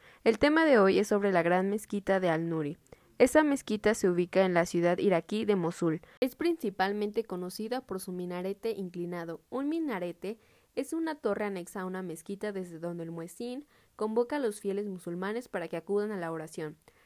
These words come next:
La construcción de la mezquita se remonta a la segunda mitad del siglo doce.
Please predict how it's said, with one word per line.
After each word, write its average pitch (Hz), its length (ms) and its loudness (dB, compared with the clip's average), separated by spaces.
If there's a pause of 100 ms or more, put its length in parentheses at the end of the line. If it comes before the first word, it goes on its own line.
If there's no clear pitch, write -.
(140)
La 208 140 -4
construcción 208 460 -6
de 254 80 -6
la 254 100 -6
mezquita 214 460 -10
se 196 160 -10
remonta 190 500 -10
a 196 160 -8
la 180 120 -8
segunda 196 420 -8
mitad 185 280 -6
del 196 160 -6
siglo 175 360 -10
doce. 233 340 -6